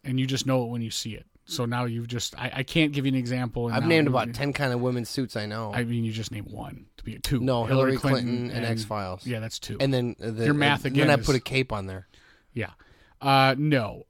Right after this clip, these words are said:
Speaker 1: I wish I could tell you. Almost like the suit the, the, that, uh, Jim Carrey wore in The Mask, <laughs> but if it was a woman.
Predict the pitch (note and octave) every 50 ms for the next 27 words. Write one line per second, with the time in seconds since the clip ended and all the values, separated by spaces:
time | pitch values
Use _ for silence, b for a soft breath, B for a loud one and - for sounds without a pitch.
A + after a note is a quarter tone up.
0 | _ - C3 C#3+ D#3+ D#3 D3+ D#3+ D#3+ - - D#3 C3+ - C3+ - - D3 C3 B2+
1 | B2 C3 E3+ G3+ A#3 B3 A3 - F#3+ F#3 E3+ - F3 D#3 - - - F#3+ G3 F3
2 | - E3 C#3+ C#3+ - D3+ D3+ D3+ C#3+ C#3 C#3 B2+ D3 D3 C#3+ C3+ B2+ - D3 C3+
3 | C3 C3 C3 B2 B2 - D#3 D#3 D#3 - - D#3+ D#3 D3+ C#3+ C3+ C3+ C3+ C3+ C3
4 | B2+ B2+ B2 B2 A#2+ B2 C3+ C#3 - - - - - - - - - _ - _
5 | _ C#3+ C3 D3 C#3+ C#3+ C3 - C3 B2+ D#3 C3 C#3+ C3 B2 B2+ - A2 C3 C3+
6 | - -